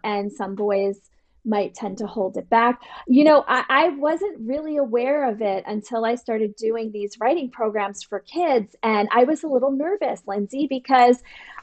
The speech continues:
um, I sta-, I, I started this virtual writing program, like, right when the shutdown happened at the beginning of the pandemic,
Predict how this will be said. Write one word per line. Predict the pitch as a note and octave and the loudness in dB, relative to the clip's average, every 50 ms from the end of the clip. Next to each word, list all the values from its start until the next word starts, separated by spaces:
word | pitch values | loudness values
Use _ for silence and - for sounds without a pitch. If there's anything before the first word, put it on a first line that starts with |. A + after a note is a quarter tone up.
| - | 4
um, | C4+ C4 B3 A#3+ A#3+ A#3+ B3 | 6 8 8 8 6 6 4
I | A#3+ C4 | 2 0
sta-, | B3+ - D4 D4 | 0 0 -4 2
I, | - B3+ C4 A3+ - - | 2 2 2 2 -2 0
I | A#3+ B3 A#3+ A#3+ A#3 _ - - - _ | 2 4 4 2 2 _ -20 -20 -20 _
started | - - - - C#4 C4+ C#4+ E4+ C#4+ B3+ | -20 -12 0 4 4 4 4 2 0 -2
this | C#4+ C4+ C#4 | -2 -4 -4
virtual | A3+ B3+ C4 C#4 C#4 - C#4+ C4+ C4+ B3+ | -4 -4 -4 -4 -4 -6 -6 -4 -4 -2
writing | G#3+ - B3+ E4+ F4+ D#4+ C#4 B3+ | -2 -2 -2 -2 -2 -4 -6 -8
program, | - - C4 A3+ A3+ G#3 G#3+ G#3+ G3+ G3+ G3 G3 G3+ G#3 - | -8 -8 -6 -6 -4 -4 -4 -6 -4 -4 -6 -6 -8 -8 -6
like, | A3 G#3 G3+ G#3 | -4 -4 -4 -4
right | G3+ G3+ A3 B3+ B3+ C#4+ - | -8 -4 0 0 0 0 -2
when | C4 C4 B3 | -2 -2 -2
the | A#3 | -2
shutdown | A3+ - - B3+ B3 B3 - B3 G#3+ G#3 G3+ G#3 | -4 -6 -6 -6 -6 -4 -6 -6 -6 -6 -8 -10
happened | - - G3+ F3+ G3 - - B3 C4 C4 | -14 -12 -10 -10 -10 -6 -6 -6 -4 -4
at | A#3+ - | -6 -8
the | G3+ | -6
beginning | G#3 G#3 G3 - G#3 G#3 G#3 G#3+ | -8 -8 -6 -6 -6 -6 -4 -6
of | G3 - | -6 -6
the | G3+ | -8
pandemic, | _ - A3 G3 G3+ G#3+ D#4 G4+ G#4+ F#4+ D4 A#3+ A#3+ | _ -10 -10 -10 -4 0 2 2 4 4 4 2 2